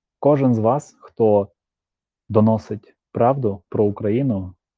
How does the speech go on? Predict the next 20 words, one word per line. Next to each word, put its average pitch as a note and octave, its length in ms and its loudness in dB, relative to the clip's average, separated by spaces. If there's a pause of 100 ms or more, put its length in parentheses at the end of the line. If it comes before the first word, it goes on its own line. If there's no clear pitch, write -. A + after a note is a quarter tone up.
(580)
він B2 220 0
вже A#2+ 400 0 (300)
належить G#2 380 0
до G2 100 -4
опору. G2+ 480 -10 (960)
Наші A#2+ 440 -2 (260)
репости, G#2 640 -4
лайки, G2+ 400 -2
на-, A2 160 0
навіть B2+ 340 0
такі C3 240 -4
прості A#2+ 360 -2
речі, A#2+ 440 2
ми A#2+ 100 2
всі C3 200 -2
розуміємо, B2+ 640 2
в G2+ 80 -4
кожного A2+ 360 0
у - 20 0
нас A2 260 -2